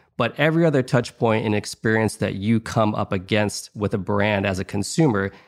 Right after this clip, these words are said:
impacts the way that you think about that brand, you feel about that brand, and I would dare say even how you enjoy it.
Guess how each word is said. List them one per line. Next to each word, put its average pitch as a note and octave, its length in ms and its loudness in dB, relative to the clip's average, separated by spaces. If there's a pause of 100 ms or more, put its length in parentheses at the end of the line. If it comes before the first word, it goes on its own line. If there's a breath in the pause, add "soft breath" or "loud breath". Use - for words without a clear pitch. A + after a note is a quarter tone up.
(220 loud breath)
impacts B2+ 560 2
the A2 120 2
way G2+ 240 0
that G2+ 160 -4
you F#2+ 180 -8
think D3+ 300 0
about C#3 440 0
that A2+ 200 -2
brand, A#2+ 420 2
you F2 140 -8
feel A#2 440 2
about B2+ 260 2
that A2 180 0
brand, A#2+ 300 2 (420 loud breath)
and A#2 120 2
I C#3+ 100 2
would C3+ 160 0
dare A2+ 220 2
say G#2 400 -2
even B2 500 4 (100)
how - 220 -4
you A2 240 2
enjoy G2 520 2
it. - 200 -10